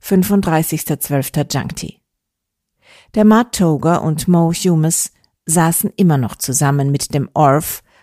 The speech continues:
auf der Bank im Garten seines privaten Wohntraktes und blickten vollkommen erstaunt zum Himmel. Keiner von ihnen hatte mit diesem desaströsen Ablauf des Sonnenreigens gerechnet.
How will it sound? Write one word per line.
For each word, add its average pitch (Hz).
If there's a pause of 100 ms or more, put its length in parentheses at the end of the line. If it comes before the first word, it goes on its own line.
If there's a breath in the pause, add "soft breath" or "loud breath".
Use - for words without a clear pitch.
(160 soft breath)
auf -
der 196
Bank 156
im 185
Garten 143
seines 151
privaten 147
Wohntraktes 147 (380 soft breath)
und -
blickten 196
vollkommen 233
erstaunt 180 (140)
zum 160
Himmel. 160 (1000 loud breath)
Keiner 220
von 151
ihnen 147
hatte 156
mit 151
diesem 147
desaströsen 143
Ablauf -
des -
Sonnenreigens 139
gerechnet. -